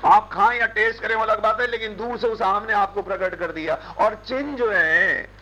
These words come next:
परमेश्वर, चिन्ह परमेश्वर देगा और अपने टाइम पर दे देगा।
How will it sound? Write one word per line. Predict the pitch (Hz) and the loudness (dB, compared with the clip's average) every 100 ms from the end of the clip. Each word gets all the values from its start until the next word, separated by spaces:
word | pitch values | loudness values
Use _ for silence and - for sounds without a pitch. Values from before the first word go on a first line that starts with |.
| - - - - - - - - - - | -20 -20 -20 -20 -20 -20 -20 -20 -20 -2
परमेश्वर, | 202 214 226 233 247 - - - - - - | 0 0 0 -2 -2 -4 -14 -18 -20 -20 -8
चिन्ह | - 277 254 | -2 -2 0
परमेश्वर | 240 240 247 233 285 | -2 -2 -4 -2 -2
देगा | 240 240 247 269 | 0 0 2 2
और | 247 | 2
अपने | 233 254 | 0 -2
टाइम | 254 240 254 | 0 2 2
पर | 247 220 | -2 -2
दे | 202 | -2
देगा। | 175 131 - | -2 -4 -10